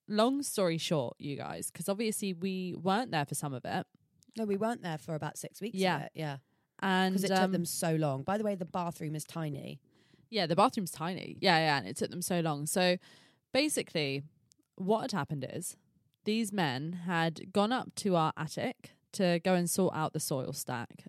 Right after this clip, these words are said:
Speaker 1: um, which was connected to the bathroom. When they were up there in the attic, they rummaged through our personal belongings. They took photos and videos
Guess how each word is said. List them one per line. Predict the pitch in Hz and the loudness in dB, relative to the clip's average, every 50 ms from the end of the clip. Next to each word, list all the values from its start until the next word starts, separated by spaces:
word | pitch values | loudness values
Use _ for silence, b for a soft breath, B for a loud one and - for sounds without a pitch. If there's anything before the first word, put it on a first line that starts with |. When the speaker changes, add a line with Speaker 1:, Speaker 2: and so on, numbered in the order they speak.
| - _ - | -16 _ -6
Speaker 1:
um, | 147 143 139 135 131 139 | -4 -2 -2 -2 -2 -4
which | 139 - - - - | -6 -6 -8 -8 -4
was | 151 143 139 131 - - | -2 -2 -2 -2 -4 -6
connected | - - 160 - - - - | -8 -10 -12 -12 -12 -14 -12
to | - 151 | -10 -10
the | 147 | -6
bathroom. | - 139 117 123 127 - - - - - 156 151 B B B B B B B B B B B B B B B B _ | -6 -4 -6 -6 -8 -10 -10 -10 -10 -10 -12 -14 B B B B B B B B B B B B B B B B _
When | - 202 202 | 0 0 2
they | 190 190 | 4 4
were | 196 196 - | 4 4 4
up | - 220 - - | 2 0 2 0
there | 208 185 170 | 0 0 0
in | 165 160 | 0 -2
the | 156 147 | -2 -2
attic, | 143 147 - 160 - - - - - - | -2 -2 -2 -2 -2 -2 -6 -12 -4 -2
they | 180 175 170 | 0 0 0
rummaged | 165 160 180 185 220 262 269 262 - - - - - - - | 0 0 -2 -2 0 -2 -4 -4 -6 -8 -10 -12 -16 -18 -16
through | - - - - 190 185 180 | -14 -6 0 2 4 4 6
our | 175 170 175 | 4 4 2
personal | - 190 185 185 185 - 196 185 170 | 0 0 0 0 0 -2 -2 -2 -2
belongings. | 165 139 131 135 131 - - 175 214 254 - - - - _ _ _ _ _ _ | -2 -2 -2 -4 -6 -6 -6 -6 -6 -6 -6 -8 -10 -10 _ _ _ _ _ _
They | 190 180 185 | 0 0 0
took | - - - - - | 0 -2 -4 -6 -8
photos | - - - 202 226 226 - - 240 240 226 - | -4 0 2 2 2 2 2 2 2 2 2 0
and | - 185 175 | -2 -2 -2
videos | 170 165 165 151 151 143 139 147 151 151 - | 0 0 0 0 0 0 0 0 -2 -2 -4